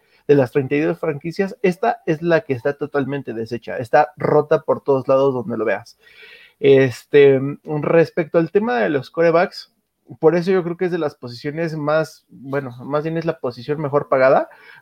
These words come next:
porque de ahí parte todo que tengas una buena, un buen líder que contagie a tu, a sus compañeros, caso, por ejemplo, Tom Brady, a que los eleves al siguiente nivel.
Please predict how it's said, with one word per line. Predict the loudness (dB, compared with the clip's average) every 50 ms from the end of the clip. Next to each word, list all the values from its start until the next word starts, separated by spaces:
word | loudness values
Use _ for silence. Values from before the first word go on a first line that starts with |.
| _
porque | _ -4 2 2 4
de | 4 4
ahí | 4 4
parte | 2 2 0 0 0 -6
todo | -4 _ -2 -2 -2 -2
que | -4 -6
tengas | -6 -6 -6 -6 -6 -6 -6
una | -8 -6 -6
buena, | -6 -4 -6 -2 0 0 0 0 -2
un | -4 -6 -2 0
buen | 2 2 2 2
líder | 0 0 2 4 6 4 4 4 0 -8 _ _ _ -20 _ _
que | -16 -8
contagie | -6 -6 -4 -2 -2 0 0 -2
a | -2
tu, | -4 _ -6 -6
a | -6
sus | -6 -8 -16 -10
compañeros, | -10 -8 -4 -4 -2 -2 0 0 0 -2 -4
caso, | -4 -4 -2 -2 -2 -6
por | -8 -8 -6
ejemplo, | -6 -8 -8 -10 -10
Tom | -10 -8 -8 -2
Brady, | 0 0 0 0 -2 -4 -6 -8 -12 _ _ _ -20 -20 -10 _
a | -6 -4
que | -2 0
los | -2 -2 0 0
eleves | 2 4 6 6 6 6 4 2 2 0
al | -4 -4
siguiente | -4 -2 -2 -2 -2 -2 -4 -4
nivel. | -4 -4 -2 0 0 0 0 -2